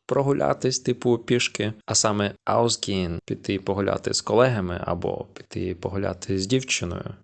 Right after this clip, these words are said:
або з хлопцем. Не обов'язково пішки, взагалі мається на увазі вибратись,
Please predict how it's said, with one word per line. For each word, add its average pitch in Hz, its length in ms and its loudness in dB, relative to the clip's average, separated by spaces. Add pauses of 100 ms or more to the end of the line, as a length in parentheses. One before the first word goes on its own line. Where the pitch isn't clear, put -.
(140)
або - 140 -10
з - 80 -6
хлопцем. 117 420 -2 (180)
Не 110 200 2
обов'язково 107 680 2
пішки, 98 760 -2 (160)
взагалі 110 400 0
мається 92 280 -2
на 90 140 -2
увазі 90 400 -4
вибратись, 95 920 -4